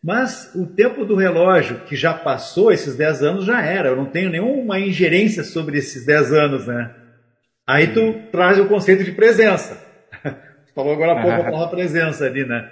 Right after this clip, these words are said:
Speaker 1: Que é isso, é esquecer o passado e o futuro e tentar, através, talvez, da meditação zero. Eu acho bem interessante esse conceito de meditação zero. E quando eu ouvi pela primeira vez, quando eu li pela primeira vez, eu sou graduado em matemática.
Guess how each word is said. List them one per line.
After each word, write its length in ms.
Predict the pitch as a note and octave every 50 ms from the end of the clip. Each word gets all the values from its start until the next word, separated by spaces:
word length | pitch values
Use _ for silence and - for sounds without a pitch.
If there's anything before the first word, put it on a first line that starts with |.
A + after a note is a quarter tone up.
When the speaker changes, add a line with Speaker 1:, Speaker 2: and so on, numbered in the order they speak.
| - - - _ _ _ _ _ -
Speaker 1:
Que 240 | - F3+ F#3 F3+
é 240 | E3+ F3 G3 A3+ A3
isso, 480 | A3+ A#3 C4+ C4+ - - - A#2+ G#2+ - -
é 640 | C3+ C#3 C#3 C#3 C#3 C3+ B2+ C3 - - - - -
esquecer 880 | D#3 D3 - - - F3+ F3+ E3+ - - - F#3 A3 B3+ C4 A3+ E3+ D#3+
o 100 | C#3 C3+
passado 680 | D#3+ D3+ C#3+ C#3 - - D3 D3 E3 E3+ E3+ D#3 D3
e 80 | C#3+ C#3+
o 80 | C#3
futuro 680 | C3 - C3+ B2+ - - D#3 G3+ C4 B3+ F#3+ C3 - - - - - - _ _ _ _ _ _ _ _ _
e 80 | D3 C#3
tentar, 640 | - - F#3 F#3 F3+ D#3 - E3+ F3+ A3 A#3+ G#3 - -
através, 420 | C#3+ C#3 D#3 D3 C3 C#3 D#3+ D#3+
talvez, 220 | - F3 C#3+ D3+ D3
da 60 | D#3
meditação 640 | D3 D3 C#3 - - D3+ C3 - - C#3 C3+ B2+ A#2
zero. 500 | G#2+ - A#2 C3 D3+ F#3 F#3+ C#3 A#2 - - - -
Eu 80 | - D3
acho 140 | F3+ F3+ -
bem 120 | G3+ B3+ D4
interessante 500 | - E4+ B3+ A3 A3 - A3 A3 G#3+ G3+
esse 220 | F#3 - - -
conceito 420 | - D3+ C#3+ B2+ - - F3 F3+
de 60 | F3 E3
meditação 440 | D#3+ - - D3+ C3+ - D#3 C#3+
zero. 200 | C3+ C#3 E3+ F3+
E 20 | F#3
quando 220 | F#3 G3+ G#3 G#3+
eu 100 | G#3+ G3+
ouvi 240 | G3 F3+ D#3 F3 A#3
pela 180 | A3 A#3 G3+ F3+
primeira 400 | - D#3+ D3 D#3 E3+ D#3+ D3 C3 A#2 A2+
vez, 240 | B2+ D3+ F3+ F3+ -
quando 160 | - D#3 D#3
eu 100 | F3 D#3
li 160 | D3 D3 A3+
pela 160 | B3 - F#3
primeira 380 | D#3+ - C#3 C#3 C#3+ C3 B2 A#2+
vez, 440 | G#2+ G#2 C3 D#3 F3+ F3 - - - - - _ _ _ _ _ _ _ _ -
eu 80 | B2
sou 100 | - E3+
graduado 380 | D#3 D#3+ D#3+ D#3 E3 E3+ E3+ F#3
em 40 | F3
matemática. 720 | F3 F3 F3 G3+ G3+ F#3+ F3+ D#3+ C3+ - - - G2